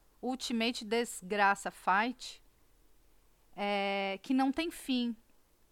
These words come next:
Que não tem fim. É muito engrandecedor quando a gente aprende a o-, escutar, nomear, validar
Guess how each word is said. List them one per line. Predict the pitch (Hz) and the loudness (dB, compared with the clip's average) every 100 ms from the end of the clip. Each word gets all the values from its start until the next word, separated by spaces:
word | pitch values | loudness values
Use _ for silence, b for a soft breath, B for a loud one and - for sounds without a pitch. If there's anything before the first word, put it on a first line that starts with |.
| _ _ _ _ _ _ _ _ _ - _ - | _ _ _ _ _ _ _ _ _ -20 _ -10
Que | 240 | -2
não | 226 240 | -2 0
tem | 285 277 | -2 -4
fim. | - 196 180 175 _ b b b b b b b b b b - | -6 -12 -12 -14 _ b b b b b b b b b b -4
É | 226 | 0
muito | 233 240 285 339 339 - 330 320 320 311 - _ _ _ _ _ _ | 2 2 2 0 -4 -2 0 2 0 -2 -6 _ _ _ _ _ _
engrandecedor | 233 254 254 254 247 - 233 208 233 | -2 0 0 0 0 0 -2 0 -2
quando | 240 247 | -2 -4
a | 240 | -2
gente | 226 226 226 | -2 0 0
aprende | - - 214 214 214 214 185 196 202 | 0 -2 -2 -2 -4 -6 -6 -4 0
a | 185 | 0
o-, | 185 - - | 0 -4 -12
escutar, | 190 - 185 - 175 170 247 - _ _ _ _ _ - | -12 -12 -10 0 2 4 2 -2 _ _ _ _ _ -12
nomear, | 202 190 185 175 180 208 240 - | -10 -6 -2 0 2 0 -2 -10
validar | 196 202 196 196 170 185 214 277 | -6 -2 -2 -2 2 4 4 2